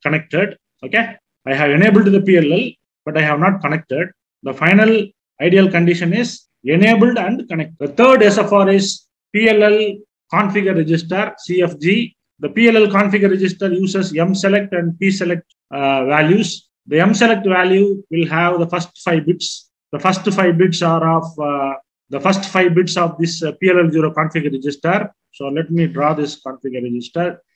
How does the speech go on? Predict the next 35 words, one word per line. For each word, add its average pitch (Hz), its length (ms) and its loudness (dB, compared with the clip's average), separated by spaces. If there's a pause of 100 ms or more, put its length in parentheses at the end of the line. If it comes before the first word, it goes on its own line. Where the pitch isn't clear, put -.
(160)
Though 160 140 2
this 143 180 -4
is 147 60 -12
a 147 40 -6
thirty-two 143 320 -10
bit 139 160 -6
value, 151 540 -2 (320)
the 147 80 -8
first 202 260 0
eight 185 260 4
bits 175 220 -2
are 165 120 0
of, 165 160 0 (100)
uh, 147 60 -6
useful 147 420 -6
for 113 240 -10
us. - 160 -20
So 120 180 -8 (140)
four 180 460 0 (220)
and 143 220 -8
eight. 110 260 -8 (220)
So 135 240 -6
bit 160 240 -4
zero, 165 400 2
one, 165 500 -4 (120)
two, 160 500 -4
three, 151 540 -6 (200)
four, 156 520 -6 (100)
five, 143 640 -8
six, - 540 -16
and 165 200 -10
seven. 92 300 -14 (180)
So 143 120 -6
the 143 80 -2
first 202 260 -2